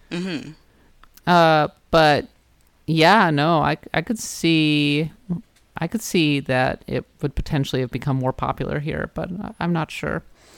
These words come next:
Speaker 1: Yeah, as far as I
Speaker 2: Um,
Speaker 1: know, Heroes is still profitable, so.
Speaker 2: There has been speculation, by the way, that Shadows of Valencia, like, they s-, they very deliberately picked the name Fire Emblem Echoes,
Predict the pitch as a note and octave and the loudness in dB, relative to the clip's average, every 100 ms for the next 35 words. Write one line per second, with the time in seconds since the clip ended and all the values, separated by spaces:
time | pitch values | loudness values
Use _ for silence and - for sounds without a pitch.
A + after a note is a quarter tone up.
0 | - - A3+ A3+ - E3+ G3 D3 F#3 F#3 | -20 -8 2 2 4 4 4 4 2 0
1 | E3+ G3+ F3+ D#3 D3+ E3 C#3+ - C3 D#3+ | 2 2 2 0 -4 -2 -2 0 0 -2
2 | B2+ C#3+ - C3+ C3+ D3 _ _ _ _ | -8 -10 -10 -12 -12 -14 _ _ _ _
3 | _ - - F#3+ G3 - B3 - C4 B3 | _ -16 0 4 4 4 2 4 2 4
4 | G3 G3 G3 C3+ - - - A2+ - G1+ | 6 6 4 0 -2 -4 -6 -6 -6 -6
5 | - E3+ _ _ _ _ - E3 D3 - | -8 -10 _ _ _ _ 0 2 2 4
6 | E3+ E3 D#3+ D3+ C#3+ C#3 D3+ - - - | 4 4 2 0 0 2 0 -2 -2 -2
7 | - D3 D3+ D#3 D3+ - - - - E3+ | -2 -2 0 0 -2 -6 -18 -12 -4 0
8 | D#3+ D3+ F3+ G#3 F#3+ E3+ D#3+ D3+ D3 - | 0 2 2 4 4 2 2 2 0 0
9 | D#3+ - C#3+ C3+ C#3 C3+ C3+ C3 C3 A#2+ | -4 -2 0 0 0 2 4 2 0 -2
10 | - - - E2 D2 - - - | -4 -4 -4 -6 -6 -6 -8 -12